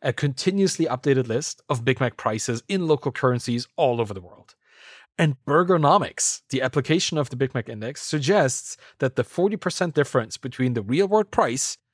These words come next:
and what the exchange rate suggests means that the Chinese yuan is actually forty percent undervalued against the U S dollar. And that is what the purchasing power parity pricing movement is trying to fix.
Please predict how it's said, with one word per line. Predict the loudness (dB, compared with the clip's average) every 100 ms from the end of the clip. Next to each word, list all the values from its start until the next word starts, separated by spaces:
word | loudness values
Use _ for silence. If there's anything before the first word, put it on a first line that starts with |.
| -12 -2
and | 2
what | 2
the | 0 -8
exchange | -8 -10 -6 -4 -2
rate | -4 -4
suggests | -4 -2 -4 -4 -12 -14 -20 _ _
means | -2 0 0
that | -2 -2
the |
Chinese | -6 -2 0 2 4
yuan | 2 2 -4 _ _ 0
is | 0 0 -4
actually | -4 -4 -2 0 0
forty | 0 0 0
percent | 0 0 0 0 0
undervalued | 0 2 2 0 0 -4
against | -6 -10 -12 -12
the |
U | -14 -12
S | -14
dollar. | -16 -18 -20 _ _ _ _ _ -20 -20 -20 _ _
And | 2 4 6
that | 4 2 -6 -16 _ _ -4
is | -2 0
what | 0
the | -2
purchasing | -4 -2 -2 0 0 -2 -2
power | -2 2 2
parity | 2 0 0 -2
pricing | -4 -4 -4 -4 -4
movement | -4 -6 -6 -8
is | -8
trying | -10 -10 -12
to |
fix. | -18 -16 -12 -12 -12